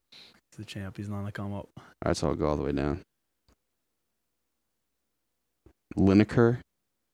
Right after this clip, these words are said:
Speaker 1: He, he's good. He was, uh, he, he's, like, top ten.
Speaker 2: Eighty-nine striking, eighty-seven grappling, eighty-seven stamina, ninety-two health. I'm, here, I'm gonna go all the way down.
Speaker 1: I wish I just,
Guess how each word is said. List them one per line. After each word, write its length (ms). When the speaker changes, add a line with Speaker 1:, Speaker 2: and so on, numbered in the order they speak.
Speaker 1:
He, 180
he's 220
good. 200
He 120
was, 200
uh, 440
he, 120
he's, 220
like, 140
top 240
ten. 280
Speaker 2:
Eighty-nine 440
striking, 580
eighty-seven 460
grappling, 480
eighty-seven 520
stamina, 400
ninety-two 440
health. 260
I'm, 120
here, 160
I'm 120
gonna 120
go 80
all 80
the 100
way 80
down. 260
Speaker 1:
I 40
wish 140
I 60
just, 260